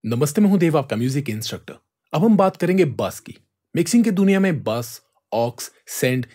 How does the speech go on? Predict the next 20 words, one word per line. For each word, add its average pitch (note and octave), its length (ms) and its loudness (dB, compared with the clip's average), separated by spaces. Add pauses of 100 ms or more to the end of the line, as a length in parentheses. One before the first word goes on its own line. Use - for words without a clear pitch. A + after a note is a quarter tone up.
(140)
ये G3+ 120 4
टर्म्स G#3 300 4
आपने E3 240 2
शायद B2+ 260 -2
काफी A2+ 240 -6
बार A2+ 180 -4
पहले A#2 240 -6
सुनी D3 280 -2
भी F3 80 0
होंगी, E3 320 0 (260)
बहुत E3 380 2
काम B2 280 -4 (120)
आने C#3+ 200 0
वाली F2 220 -8
हैं। - 180 -20 (580)
यहां G3+ 140 4
पर B3 120 4
मैं A3+ 140 6
जाता C3+ 280 0
हूं D#3+ 160 -4